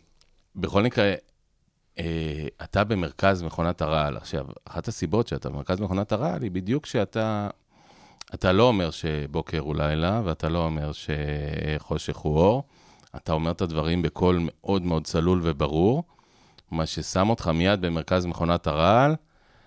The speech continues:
ו-, אה, וסוחט, אה, ו-, וסוחט כל הזמן. המכונת רעל הזאת כל הזמן, אה, סוחטת ומתישה,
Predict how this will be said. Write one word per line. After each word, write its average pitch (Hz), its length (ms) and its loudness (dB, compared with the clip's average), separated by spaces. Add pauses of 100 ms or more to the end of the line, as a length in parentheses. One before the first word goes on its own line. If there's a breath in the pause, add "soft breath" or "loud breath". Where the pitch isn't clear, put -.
(240)
ו-, 85 720 2 (140)
אה, 78 640 -2 (380)
וסוחט, 78 1040 -2
אה, 92 40 4 (800)
ו-, 76 200 -4
וסוחט 80 440 -2
כל 95 180 2
הזמן. 101 360 2
המכונת 85 380 -2
רעל 92 160 4
הזאת 82 220 0
כל 87 160 2
הזמן, 92 320 2
אה, 85 140 -2
סוחטת 90 480 -2
ומתישה, 85 680 0